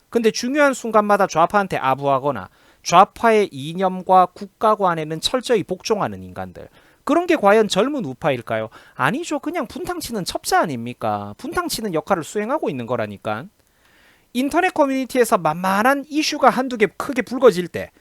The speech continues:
그거 슬쩍 뺏겨가지고 탑승하면은 그게 젊고 깨어있고 센스 있는 우파입니까? 그게 아니라니까요. 그건 곁다리란 말이야, 그거는.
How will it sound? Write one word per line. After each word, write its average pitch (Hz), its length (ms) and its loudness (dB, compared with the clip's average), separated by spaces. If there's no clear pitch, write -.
그거 285 220 2
슬쩍 285 360 2
뺏겨가지고 247 520 2
탑승하면은 226 640 -2
그게 226 220 -2
젊고 214 440 -2
깨어있고 247 460 4
센스 247 380 0
있는 196 240 -4
우파입니까? 156 680 -2
그게 240 320 0
아니라니까요. 139 760 0
그건 233 280 -4
곁다리란 233 600 0
말이야, 107 300 -6
그거는. 107 580 -8